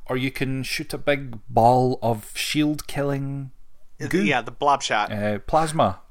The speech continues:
Speaker 1: Yeah.
Speaker 2: Um,
Speaker 1: Let's say plasma. That sounds
Speaker 2: you
Speaker 1: more
Speaker 2: generally
Speaker 1: physicsy.
Speaker 2: always wanna have a shield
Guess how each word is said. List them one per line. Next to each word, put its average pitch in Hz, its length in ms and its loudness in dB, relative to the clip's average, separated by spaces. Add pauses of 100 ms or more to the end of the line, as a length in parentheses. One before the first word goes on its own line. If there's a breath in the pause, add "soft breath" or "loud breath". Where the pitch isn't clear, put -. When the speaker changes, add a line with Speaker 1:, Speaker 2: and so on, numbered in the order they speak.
(140)
Speaker 1:
Yeah. 151 420 2 (340 soft breath)
Speaker 2:
Um, 170 140 4
Speaker 1:
Let's 156 160 4
say 170 100 4
plasma. 98 580 2
That 127 140 2
sounds - 180 2
Speaker 2:
you 92 60 -2
Speaker 1:
more - 80 2
Speaker 2:
generally 208 380 2
Speaker 1:
physicsy. 160 120 0
Speaker 2:
always 175 440 4
wanna 135 180 -2
have 131 200 0
a 117 60 -6
shield 135 380 0